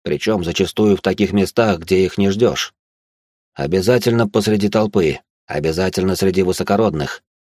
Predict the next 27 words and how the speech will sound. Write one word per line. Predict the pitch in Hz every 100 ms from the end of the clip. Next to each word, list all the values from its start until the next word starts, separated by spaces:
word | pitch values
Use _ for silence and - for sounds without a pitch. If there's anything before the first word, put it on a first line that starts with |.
| _
чуть | - 107
ли | 107
не | 107
главы | 104 107 104
родов, | 101 98 113 101 82
а | 80
то | 82 82
и |
домов. | 87 95 92 73 - _ _ _
Опасные, | - 73 - 90 - 101 95
мудрые | 85 90 90 90 87 78 _ -
и | -
сильные | - 95 95 95
противники. | 95 92 117 87 78 71 - _ _ _ _
Нельзя | 98 117 107 127 87
их | -
недооценивать. | 82 82 80 90 80 78 76 - _ _ _ _ _ _ _ _ -
Полагаю, | 98 113 104 117 131 127
это | 113 117
станет | 107 117 117
отличным | 117 113 131 - 90
завершением | 90 95 - 110 101 104 98
вашего | 95 90 104
пребывания | 101 101 95 95 92 95
в | -
первом | 98 98 101
поясе. | 123 101 78 78 73